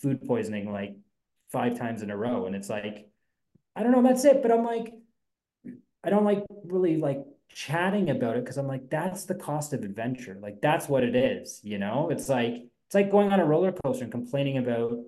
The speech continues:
roller coaster sickness, you know? You're like, "Dude, you just chose to go on a roller coaster." So,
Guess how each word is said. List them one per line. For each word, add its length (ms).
roller 400
coaster 400
sickness, 800
you 120
know? 220
You're 180
like, 440
"Dude, 220
you 120
just 260
chose 360
to 60
go 120
on 100
a 40
roller 280
coaster." 540
So, 460